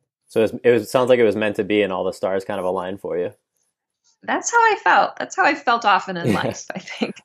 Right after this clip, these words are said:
Speaker 1: Um,
Speaker 2: <laughs> So.
Speaker 1: so I know for me, I didn't really understand what acupuncture was. Um, could you
Speaker 2: Mm-hmm.
Speaker 1: explain a little bit about, you know, the needles and maybe the meridians as well?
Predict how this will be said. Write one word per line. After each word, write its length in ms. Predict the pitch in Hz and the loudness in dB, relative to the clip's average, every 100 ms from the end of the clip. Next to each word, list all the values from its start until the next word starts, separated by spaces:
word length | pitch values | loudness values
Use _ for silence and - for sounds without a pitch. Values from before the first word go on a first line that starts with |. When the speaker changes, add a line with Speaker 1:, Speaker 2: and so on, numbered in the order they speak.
| _ | _
Speaker 1:
Um, 440 | - - 113 107 294 | 2 4 4 2 -4
Speaker 2:
<laughs> 60 | |
So. 360 | - - - 196 - _ _ | -4 -2 0 0 -6 _ _
Speaker 1:
so 180 | - 135 | 2 4
I 40 | |
know 140 | 151 175 | 6 4
for 140 | 185 | 2
me, 520 | 123 117 120 127 127 - _ - | 2 2 2 0 -4 -14 _ 0
I 240 | 104 107 123 | 4 4 4
didn't 240 | 135 139 | 0 -2
really 420 | 131 127 120 113 | 2 4 4 2
understand 600 | - 107 104 - 101 101 | 0 -2 -2 0 0 2
what 120 | 98 98 | 2 2
acupuncture 720 | 92 110 101 107 104 104 90 | 2 2 -2 -2 -2 0 0
was. 540 | 85 87 98 - - _ _ | 2 2 0 -4 -16 _ _
Um, 480 | 98 95 92 90 92 - | -6 -2 -2 -2 -4 -4
could 160 | - | 0
you 60 | 120 | 2
Speaker 2:
Mm-hmm. 60 | 147 | 2
Speaker 1:
explain 560 | - - 104 107 113 | -2 -4 0 0 0
a 80 | 98 | 0
little 220 | 98 98 | 0 2
bit 140 | 101 98 | 2 2
about, 520 | 95 95 92 90 - | 4 4 4 4 0
you 100 | 101 | -4
know, 220 | 92 90 | -4 -4
the 160 | 87 95 | -2 -2
needles 640 | 98 101 104 104 104 104 - | 0 4 6 8 6 2 -2
and 580 | 101 95 92 90 90 - _ _ _ _ _ _ | -4 -2 -2 -2 -6 -10 _ _ _ _ _ _
maybe 240 | 104 101 98 | -2 2 2
the 80 | 92 | 2
meridians 600 | 92 92 98 101 110 101 | 2 4 4 2 0 -4
as 120 | 92 | -2
well? 380 | 90 95 113 | 2 2 0